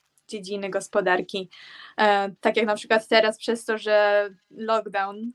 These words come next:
tutaj my mieliśmy zamknięte granice przez dwa lata, e, to wszyscy, którzy zarabiali w turystyce, e, mieli dofinansowania przez długi czas. E, jest,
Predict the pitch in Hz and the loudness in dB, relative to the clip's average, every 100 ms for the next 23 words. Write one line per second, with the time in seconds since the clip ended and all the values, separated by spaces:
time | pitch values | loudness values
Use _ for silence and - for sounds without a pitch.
0 | - - 208 208 208 202 214 214 208 208 | -16 -10 -8 -8 -10 -10 -10 -8 -6 -6
1 | 208 208 202 196 196 196 196 202 185 - | -8 -8 -4 -4 -4 -10 -8 -10 -6 2
2 | 196 190 - 262 294 _ _ _ _ _ | 4 4 6 2 2 _ _ _ _ _
3 | _ _ - 226 220 214 208 - _ 220 | _ _ -8 -4 -2 0 -2 -6 _ -4
4 | 220 - 247 240 - 226 - 220 208 208 | -2 -2 -4 -2 -2 -2 -2 -4 -2 -2
5 | 214 208 202 208 202 208 - 196 196 - | 2 2 2 0 -2 -6 -10 -10 -10 -8
6 | 208 - 233 - _ - - - - 220 | -8 -4 -4 -4 _ -20 -20 -20 -6 0
7 | 208 202 202 202 202 208 214 214 214 240 | 0 0 -2 -2 -4 -6 -8 -8 -8 -8
8 | 226 208 220 - 208 185 185 202 240 226 | -6 -6 -6 -6 -4 -4 -4 -8 -8 -14
9 | 196 208 202 214 208 220 294 - _ _ | -10 -10 -10 -2 2 2 2 -6 _ _
10 | _ _ - _ _ - - 214 208 202 | _ _ -20 _ _ -20 -2 2 2 0
11 | 202 208 226 - | -4 -4 -6 -10